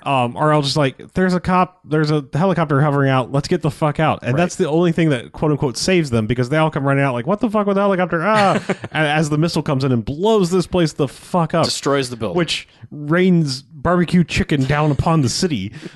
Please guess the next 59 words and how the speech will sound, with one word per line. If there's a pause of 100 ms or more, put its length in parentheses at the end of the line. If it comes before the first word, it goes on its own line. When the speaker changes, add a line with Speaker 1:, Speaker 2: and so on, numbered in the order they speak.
Speaker 1:
basically,
Speaker 2:
<laughs>
It
Speaker 1:
like,
Speaker 2:
does.
Speaker 1:
a
la
the
marshmallows
in
Ghostbusters. (120)
Speaker 2:
<laughs>
Exactly.
Speaker 1:
I
mean,
there's
a
shot
that
is,
like,
almost
exactly,
like,
the
same
angle
where,
like,
you
know, (320)
Speaker 2:
Yes.
Speaker 1:
marshmallow
would
have
been
coming
down
into
the
cop
cars
Speaker 2:
Just
Speaker 1:
and,
Speaker 2:
raining
Speaker 1:
yeah.
Speaker 2:
down
barbecue
chicken
on
these
Speaker 1:
Yeah.
Speaker 2:
people. (160)
Speaker 1:
Um,
but,
like,
so
it's
like,